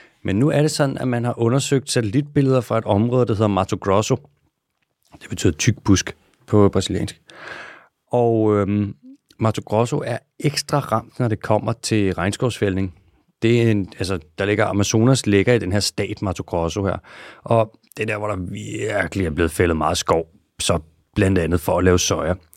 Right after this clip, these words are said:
Og man kan se på satellitbilleder, at, øhm, når man kigger på, hvor meget grøn soja eller regnskovsvenlig soja, der skulle komme ud fra Mato Grosso, og hvor meget, øh, regnskov, der så samtidig fældes for, at man kan lave sojamarker,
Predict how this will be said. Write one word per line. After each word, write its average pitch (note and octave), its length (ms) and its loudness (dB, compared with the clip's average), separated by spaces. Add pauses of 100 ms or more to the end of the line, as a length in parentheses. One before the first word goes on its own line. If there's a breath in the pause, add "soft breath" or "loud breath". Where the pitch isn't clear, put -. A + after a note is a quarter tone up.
(600 loud breath)
Og A#2 120 0
man A2+ 140 4
kan G#2+ 100 -4
se D3 220 0
på D3 120 -4
satellitbilleder, B2+ 840 0 (120)
at, - 360 0
øhm, F#2+ 380 2 (160)
når G#2 100 0
man G2+ 120 0
kigger B2 220 -2
på, B2+ 80 -2
hvor A2+ 120 0
meget G2+ 400 2 (180)
grøn C#3+ 340 -2
soja C#3 440 0
eller G#2 280 -2
regnskovsvenlig A#2+ 640 0
soja, G#2+ 320 2
der B2 80 0
skulle - 240 -6
komme G2+ 240 2
ud E3+ 120 0
fra D#3 180 -2
Mato C3+ 480 0
Grosso, A#2 360 2 (600)
og A#2+ 160 2
hvor G2 160 0
meget, F#2 340 2 (240)
øh, G2+ 140 2
regnskov, A#2+ 500 -2
der G#2 60 -2
så F#2+ 80 -6
samtidig G2+ 400 -2
fældes A#2 400 0
for, G2+ 180 -2
at G2+ 60 -4
man G2 160 -2
kan F#2 80 -4
lave F2 100 0
sojamarker, G#2 600 0